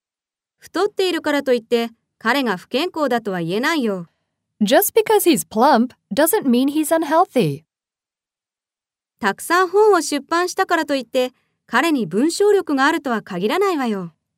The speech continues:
Speaker 2: Just because he's put out a lot of books doesn't mean he's good at writing.
Speaker 1: コンピューター関係に勤めているからといって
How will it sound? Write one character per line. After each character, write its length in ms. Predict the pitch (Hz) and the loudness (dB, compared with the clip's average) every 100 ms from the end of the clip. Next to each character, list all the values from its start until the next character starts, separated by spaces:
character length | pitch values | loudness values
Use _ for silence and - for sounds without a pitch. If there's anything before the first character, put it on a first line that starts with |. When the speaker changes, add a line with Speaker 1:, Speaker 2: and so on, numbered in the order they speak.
| _ _ _ | _ _ _
Speaker 2:
Just 320 | 214 311 - | 0 0 2
because 420 | 440 427 339 339 | -2 2 0 0
he's 180 | 320 220 | 0 -2
put 180 | - 247 | -2 -2
out 160 | 277 294 | 2 2
a 100 | 190 | 2
lot 280 | 165 240 | 4 2
of 120 | 240 160 | 2 2
books 440 | 247 247 - - _ _ _ 214 | 2 2 -2 -8 _ _ _ 0
doesn't 340 | 277 349 466 | 2 2 2
mean 240 | 269 311 | 0 0
he's 240 | 330 359 - | 0 -2 0
good 180 | 190 247 | 0 0
at 120 | 285 | 2
writing. 560 | 311 359 311 151 131 - _ _ _ _ _ _ _ _ _ _ _ _ _ _ _ | 4 4 2 -2 -6 -14 _ _ _ _ _ _ _ _ _ _ _ _ _ _ _
Speaker 1:
コ 180 | - 247 | -4 -2
ン 60 | 311 | 0
ピ 140 | 349 | 0
ュ 20 | |
ー 60 | 370 | 0
タ 160 | 370 370 | 0 2
ー 20 | |
関 240 | 381 381 | 2 0
係 160 | 339 302 | 0 -2
に 160 | 262 | -2
勤 240 | 220 - 330 | -6 -2 -2
め 100 | 339 | 0
て 140 | 294 | -2
い 20 | |
る 100 | 277 | -2
か 120 | 294 294 | -2 -4
ら 100 | 277 | -2
と 100 | 254 | -2
い 60 | |
っ 60 | 233 | -2
て 300 | - 226 | -4 -6